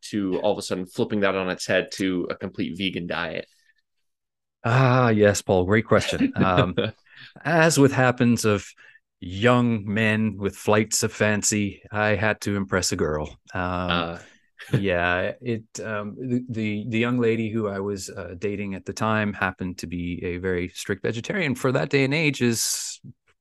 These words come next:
Speaker 2: pretty admirable 'cause there wasn't many around. I mean, we, we have so many
Speaker 1: Yeah.
Speaker 2: options now when you go to the grocery store in terms of vegan and keto and vegetarian. There, there was really nothing there in the, the eight, late eighties and early nineties.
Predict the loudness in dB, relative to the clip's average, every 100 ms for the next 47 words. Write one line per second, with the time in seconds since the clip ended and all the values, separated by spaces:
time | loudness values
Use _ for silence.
0 | _ 0 4 4 2 -2 0 0 0 0
1 | 0 0 -2 -4 -2 0 0 0 0 -2
2 | -2 -4 -2 0 2 0 0 -2 -2 0
3 | 0 -2 -4 -6 -4 0 2 2 0 -2
4 | -2 -2 -2 -4 -4 -8 -4 -2 -2 -4
5 | -6 -8 -8 -8 -6 -6 -6 -6 -4 -2
6 | 0 -2 -4 -4 -4 -4 -4 -2 -4 -4
7 | 0 -2 -2 -20 -20 _ -8 -4 -2 2
8 | 2 2 -2 -2 -2 2 2 0 -4 -6
9 | _ -20 -20 _ -2 2 4 4 4 4
10 | 4 2 -2 -2 -2 -2 0 -2 -2 -4
11 | -6